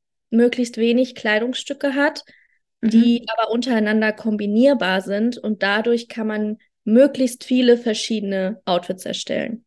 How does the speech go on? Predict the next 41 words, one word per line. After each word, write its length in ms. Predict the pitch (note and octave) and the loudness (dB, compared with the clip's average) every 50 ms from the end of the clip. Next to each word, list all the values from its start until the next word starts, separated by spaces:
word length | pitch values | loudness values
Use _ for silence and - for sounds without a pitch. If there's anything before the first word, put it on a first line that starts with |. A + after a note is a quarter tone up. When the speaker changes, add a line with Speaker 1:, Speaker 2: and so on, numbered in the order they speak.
| _ | _
Speaker 2:
Mhm. 460 | - G#3+ G3 A3+ B3+ B3 - - - _ _ _ _ _ - | -6 -6 -4 -2 -4 -4 -6 -14 -20 _ _ _ _ _ -2
Speaker 1:
Das 180 | A3+ B3 A#3+ | -2 -2 0
ist 160 | A#3+ C4 - - | -2 -6 -6 -4
so, 120 | A#3+ A3 | -2 0
würde 140 | A3+ A#3 A3+ | 0 0 -2
ich 100 | A3 - | -2 -2
sagen, 220 | - G#3+ G#3+ G#3 | -2 -2 0 0
erstmal 320 | - G#3 G#3+ - A3+ G#3 G3 | -2 -2 -4 -2 -4 -4 -6
das 180 | - - - | -6 -12 -16
Grundding, 1500 | - - - B3 C4+ C#4 C#4+ C#4+ - - - _ _ _ _ _ _ _ _ _ _ _ - G#3 F#3+ B3 B3+ B3+ B3+ A#3+ A3+ | -10 -2 2 4 4 4 4 0 -2 -10 -16 _ _ _ _ _ _ _ _ _ _ _ -8 -4 0 2 4 4 4 4 4
worum 220 | A3 G#3 G#3 G#3+ | 2 2 2 0
es 200 | G#3+ G#3+ - - | 0 -2 -4 -4
eigentlich 440 | F#3+ F3+ F3+ F3+ F#3 F#3 F#3 - _ | -2 -2 -2 -2 -4 -8 -12 -14 _
geht. 400 | - F3 E3+ E3+ E3+ - - _ _ _ _ _ _ - | -8 -6 -4 -4 -6 -8 -14 _ _ _ _ _ _ -10
Es 140 | A3+ - - | -8 -6 -4
gibt 220 | B3+ A#3 A#3+ - | -6 -6 -4 -2
verschiedene 1000 | - A#3 A#3 - - - B3+ B3+ B3 A#3+ A#3 A#3 A3 A3 A3 A3 G#3+ G#3 G#3+ - - | -2 -2 -2 0 0 2 2 2 4 4 4 4 2 2 2 2 0 -2 -4 -6 -4
Ansätze, 500 | G#3+ A3+ B3 B3+ A#3+ A3 A3 - - G#3 | -2 2 2 4 2 2 0 -2 -6 -6
wie 120 | G#3+ G#3 | -6 -4
man 140 | G3+ G3 F#3+ | -4 -4 -4
da 100 | F#3 - | -4 -6
dran 280 | - - C4+ D4 D#4+ D#4 | -4 -2 -2 -2 0 0
gehen 220 | D4+ C#4+ C#4+ C#4 | 0 2 0 0
kann. 460 | C#4 C4+ C4+ B3+ B3 B3 B3 B3 B3 - - - | -2 -2 -2 0 0 0 0 0 -2 -4 -8 -6
Speaker 2:
Mhm. 360 | - G#3 G3+ G#3+ A3+ A#3+ A#3+ | -4 -4 -2 -2 -4 -6 -8
Speaker 1:
Ähm, 380 | A3 G#3+ G#3+ G#3+ G#3 G#3 G#3 G#3 | -10 -12 -10 -10 -10 -8 -6 -4
das 180 | G#3+ G#3+ - | -4 -4 -6
Klassische 540 | - - A#3 A#3+ B3 - C4+ B3+ - - B3 | -6 -2 -2 0 0 0 -2 -2 0 2 2
ist, 260 | A3+ - A3+ - - | 2 2 0 -6 -8
glaube 300 | - - A3 G#3+ G#3+ G#3+ | -6 -2 0 0 0 0
ich, 120 | A3 - - | -2 -4 -4
was 200 | G#3+ G#3+ - - | -8 -8 -8 -8
viele 400 | - - A#3 A3 A3 G#3+ G3+ G#3 | -4 -2 0 2 2 0 0 -2
kennen 300 | - - B3+ A#3+ A#3+ A#3+ | -2 0 2 2 4 4
oder 200 | A3+ G#3 G#3 F#3+ | 4 2 2 0
was 160 | G3+ G#3+ - | 0 -4 -4
einem 240 | - G#3+ G3+ F#3+ - | -4 -6 -4 -4 -4
als 140 | G#3+ F#3+ - | -6 -6 -4
erstes 340 | - G#3 G#3+ - A3 G#3 | -2 -2 -2 -2 -4 -8
begegnet, 480 | - - G#3 - G#3+ G#3 - G3+ G3 - | -6 -6 -4 -2 -2 -4 -4 -6 -8 -6
dieses 280 | G3 F#3+ F#3+ F#3+ - | -8 -8 -10 -12 -14